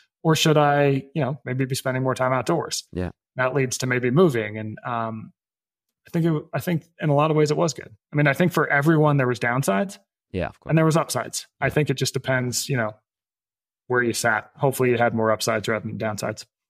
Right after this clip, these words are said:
Speaker 2: Yeah. Uh, do you have, like, uh, an evening routine?
Speaker 1: Evening routine. That is a great question.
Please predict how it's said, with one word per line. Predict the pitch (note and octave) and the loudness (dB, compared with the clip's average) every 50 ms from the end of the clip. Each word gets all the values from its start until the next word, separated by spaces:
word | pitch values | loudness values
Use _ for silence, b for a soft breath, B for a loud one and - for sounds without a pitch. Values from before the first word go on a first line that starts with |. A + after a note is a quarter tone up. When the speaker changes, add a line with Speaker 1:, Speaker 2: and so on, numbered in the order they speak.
| _ _ _ _ - | _ _ _ _ -20
Speaker 2:
Yeah. | G2 F#2 - _ _ _ _ _ _ _ _ _ _ _ _ _ _ - | -20 -20 -20 _ _ _ _ _ _ _ _ _ _ _ _ _ _ -4
Uh, | C3+ | 0
do | C3 D#3+ | 4 4
you | F3+ G3 F3+ | 6 6 6
have, | E3+ E3 F3 E3+ D3 | 6 6 6 4 4
like, | D3+ D#3+ D#3 D#3 D#3 C#3+ - - _ _ - | 4 4 4 4 2 0 -2 -12 _ _ -2
uh, | C3 C3+ C3+ - - | 0 0 0 0 2
an | C#3 C3 D3 | 2 2 2
evening | - A#3 A#3 F#3+ D#3+ C3+ A2+ G#2+ G#2 | 4 4 4 6 4 4 4 2 2
routine? | G2 G2 F2+ - - D3+ A3 C4+ C4+ - _ _ _ _ _ _ _ _ _ _ _ _ _ _ _ _ _ _ _ _ _ _ _ _ _ _ _ _ _ | 0 0 0 2 0 0 0 0 -6 -10 _ _ _ _ _ _ _ _ _ _ _ _ _ _ _ _ _ _ _ _ _ _ _ _ _ _ _ _ _
Speaker 1:
Evening | F#3+ E3 F3 F#3 F#3+ G3+ G3 G3 F#3+ | 0 0 2 4 4 4 4 4 4
routine. | F#3 F3+ E3+ D3+ - F3 F#3 G3 F#3 D3 A#2 G2+ - - _ _ _ - | 4 2 2 0 0 0 2 2 2 0 -2 -6 -12 -20 _ _ _ -6
That | C#3 D3 D#3 | -4 -2 -2
is | D3+ C#3 D3 | -2 0 -2
a | C3+ | -2
great | B2 B2+ C#3 C#3+ D3+ D3 | 0 0 0 0 0 -2
question. | - - D3 D3 D3+ - - B2+ A#2 G#2+ G2+ | -2 -2 -2 0 0 -2 -4 -4 -6 -8 -10